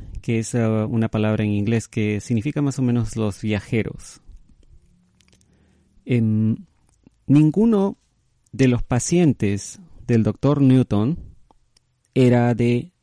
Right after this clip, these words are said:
nivel seis. Como explicamos en la anterior parte, el doctor Newton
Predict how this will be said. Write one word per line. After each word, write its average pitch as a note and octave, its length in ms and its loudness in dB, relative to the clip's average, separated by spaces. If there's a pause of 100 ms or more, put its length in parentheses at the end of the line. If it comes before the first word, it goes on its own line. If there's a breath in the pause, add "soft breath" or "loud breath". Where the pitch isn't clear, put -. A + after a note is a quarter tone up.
nivel A2+ 520 4
seis. - 600 -4 (540 soft breath)
Como C#3 220 2
explicamos C#3+ 580 2
en A#2 140 2
la G#2+ 60 2
anterior G#2+ 360 0
parte, A2+ 640 -2
el A2 160 -2
doctor A2 300 -4
Newton A#2 500 -2